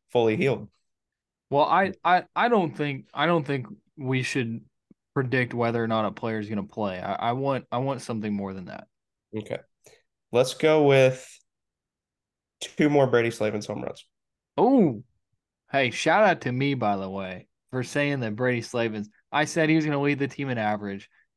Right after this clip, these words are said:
Speaker 2: He hit three home runs, okay? I'll take home runs over average any day of the week. 'Cause, well, actually, not, not any day of the week, 'cause sometimes that doesn't work out.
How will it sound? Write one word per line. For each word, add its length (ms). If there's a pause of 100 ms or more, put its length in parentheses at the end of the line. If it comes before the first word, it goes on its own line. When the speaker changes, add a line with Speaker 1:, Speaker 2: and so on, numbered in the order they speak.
(220)
Speaker 2:
He 160
hit 320
three 280
home 300
runs, 260
okay? 400
I'll 180
take 300
home 300
runs 260
over 260
average 520 (320)
any 180
day 180
of 60
the 80
week. 320 (1200)
'Cause, 200 (140)
well, 420
actually, 560 (320)
not, 340
not 320
any 200
day 180
of 40
the 80
week, 220
'cause 140
sometimes 420
that 100
doesn't 260
work 220
out. 280